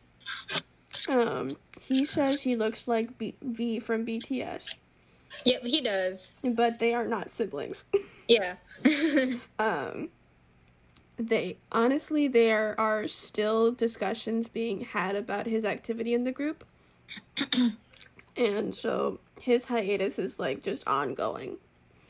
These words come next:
Speaker 2: Hmm.
Speaker 1: We don't know if he'll go back into the group or if he'll start being a solo artist. We just don't know.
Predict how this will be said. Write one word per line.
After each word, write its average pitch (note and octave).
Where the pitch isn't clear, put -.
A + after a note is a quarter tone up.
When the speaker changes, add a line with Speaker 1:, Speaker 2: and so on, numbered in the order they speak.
Speaker 2:
Hmm. G#3+
Speaker 1:
We A3+
don't G3+
know G3+
if G3+
he'll D#3
go G#3+
back -
into B3
the B3+
group B3+
or G#3
if -
he'll G3
start F#3+
being F#3
a A3+
solo A#3
artist. A3+
We G3+
just A3+
don't -
know. -